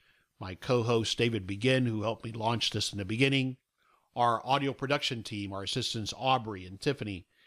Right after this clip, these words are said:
and everybody else who has been a part of helping us produce this show every week for the last, uh,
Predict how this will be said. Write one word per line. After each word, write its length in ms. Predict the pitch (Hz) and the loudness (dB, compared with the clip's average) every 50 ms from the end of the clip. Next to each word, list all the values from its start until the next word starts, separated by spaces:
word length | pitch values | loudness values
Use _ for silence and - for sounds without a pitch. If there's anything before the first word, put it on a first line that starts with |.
| _ _ _ | _ _ _
and 160 | 101 107 113 | -6 0 2
everybody 480 | 131 160 185 196 185 165 165 147 143 147 | 4 4 6 4 4 4 4 6 6 6
else 220 | 147 147 131 - | 6 6 4 0
who 100 | - 117 107 | -2 -4 -4
has 200 | 107 104 98 98 | -4 -4 -6 -4
been 180 | 113 120 110 | -4 -4 -4
a 60 | 104 | -4
part 280 | 101 - - 147 143 120 | -6 -2 0 2 2 2
of 120 | 104 98 | 0 -2
helping 340 | - - 113 113 - 120 104 | -4 -6 -6 -6 -4 -6 -6
us 120 | 104 92 - | -6 -6 -6
produce 400 | - 98 92 107 113 107 - - | -8 -6 -4 -4 -4 -4 -4 -4
this 180 | - 104 101 | -4 -4 -2
show 500 | - - - - 113 110 110 104 92 - _ _ _ _ _ _ _ _ _ | 0 0 0 0 0 2 2 0 -2 -4 _ _ _ _ _ _ _ _ _
every 320 | - 120 107 101 110 101 95 | -2 0 0 0 0 0 0
week 400 | 90 110 123 123 117 101 - - | 2 2 4 4 4 2 -2 -6
for 180 | - - 107 | -10 -8 -8
the 120 | 98 104 101 | -6 -6 -4
last, 460 | 101 107 107 107 107 - - - 113 | 0 0 2 2 2 0 -2 -2 -2
uh, 180 | 107 101 98 | -2 -2 -2